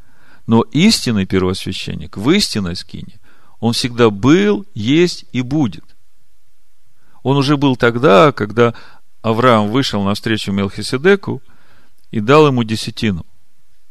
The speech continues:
Послание евреям, седьмая глава,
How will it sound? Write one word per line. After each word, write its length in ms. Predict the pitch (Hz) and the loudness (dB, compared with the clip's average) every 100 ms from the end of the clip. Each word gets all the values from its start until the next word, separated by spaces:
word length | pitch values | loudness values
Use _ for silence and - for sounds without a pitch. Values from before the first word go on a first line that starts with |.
| - - - - - | -16 -16 -16 -16 -12
Послание 520 | - 107 139 156 147 | -8 0 2 4 4
евреям, 360 | 123 110 107 95 | 4 6 4 4
седьмая 420 | - 101 113 135 | 0 -2 2 4
глава, 380 | 127 123 113 90 | 6 6 6 4